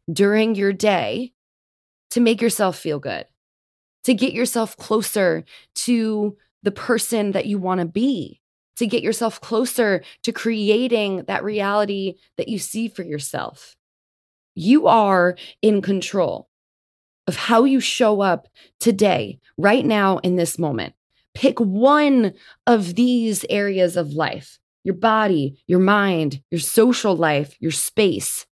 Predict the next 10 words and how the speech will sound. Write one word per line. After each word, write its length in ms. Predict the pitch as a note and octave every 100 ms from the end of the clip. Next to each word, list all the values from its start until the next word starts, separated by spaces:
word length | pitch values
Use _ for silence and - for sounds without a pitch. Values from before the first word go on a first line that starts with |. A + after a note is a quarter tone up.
| _ _ _ -
Dive 340 | A#3 C#4 E4+
into 380 | C4 C#4+ C#4 F#3
it. 240 | C#3+ - _ _ _ _ _ _ _ -
See 260 | - E4
where 160 | F4+ D4+
you 140 | A#3
can 160 | G3+ F#3+
shake 340 | E3 F#3 E3
it 60 | E3+
up. 260 | B2 E2+